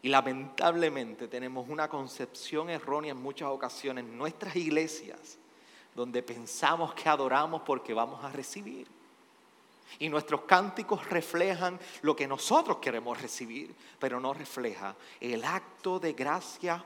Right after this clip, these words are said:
honra y majestad y contemplación que solamente merece nuestro Creador. Y nosotros hemos cometido ese error una y otra vez.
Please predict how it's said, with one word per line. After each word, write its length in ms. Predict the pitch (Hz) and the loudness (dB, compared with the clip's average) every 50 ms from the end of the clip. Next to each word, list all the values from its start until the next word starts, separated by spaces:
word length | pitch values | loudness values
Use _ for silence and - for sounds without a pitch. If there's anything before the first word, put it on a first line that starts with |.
| - - | -6 -2
honra 400 | 131 156 165 185 175 165 180 180 | -2 -2 -2 -4 -8 -8 -8 -8
y 40 | 170 | -4
majestad 680 | 160 156 139 127 127 - - - 170 170 180 190 - - - - - | -4 -4 -4 -6 -16 -14 -4 2 4 4 4 4 0 -4 -12 -10 -8
y 120 | 143 139 | -8 -4
contemplación 960 | - 165 147 139 139 - 180 180 - - - 156 - - - 170 190 202 196 | -2 -2 -2 -2 2 0 0 0 0 -6 -6 -6 -4 -4 -6 -6 -6 -6 -6
que 80 | - 185 | -8 -8
solamente 920 | - - 185 185 180 170 165 160 175 185 196 190 190 170 165 - - 180 | -6 -2 0 2 2 2 0 -2 -4 -4 -4 -8 -8 -12 -12 -4 -4 -2
merece 720 | 180 180 165 143 143 170 190 180 - - - 107 101 104 120 | -2 -2 -4 -2 0 0 0 0 -2 -8 -8 -8 -6 -6 -6
nuestro 300 | 123 113 - - 127 113 | -8 -10 -8 -6 -8 -6
Creador. 320 | - 110 104 98 90 - - - - - - - _ - - - - - - - - _ _ _ _ _ _ _ _ _ _ _ _ _ _ _ _ _ _ _ - _ _ _ _ _ _ _ _ _ _ _ _ _ _ _ _ _ _ _ _ _ _ _ _ _ _ _ _ _ _ - - | -6 -6 -8 -6 -8 -10 -14 -18 -20 -20 -20 -20 _ -20 -20 -20 -20 -20 -20 -20 -20 _ _ _ _ _ _ _ _ _ _ _ _ _ _ _ _ _ _ _ -20 _ _ _ _ _ _ _ _ _ _ _ _ _ _ _ _ _ _ _ _ _ _ _ _ _ _ _ _ _ _ -4 -2
Y 100 | 170 175 | 2 4
nosotros 440 | 175 165 - - 220 220 196 185 | 4 2 4 2 0 2 0 0
hemos 140 | 175 180 180 | 2 2 2
cometido 460 | - 170 143 139 135 - 165 247 269 | 2 2 0 0 -2 -2 -2 -4 -2
ese 140 | 233 - 185 | -2 -2 -2
error 280 | 151 143 151 156 156 147 - | 0 2 2 2 2 2 -2
una 200 | 135 147 147 123 | -2 -2 -2 0
y 60 | 123 | 0
otra 220 | 120 107 104 95 | -2 -2 -4 -8
vez. 300 | 92 - - - - - | -8 -10 -12 -16 -20 -20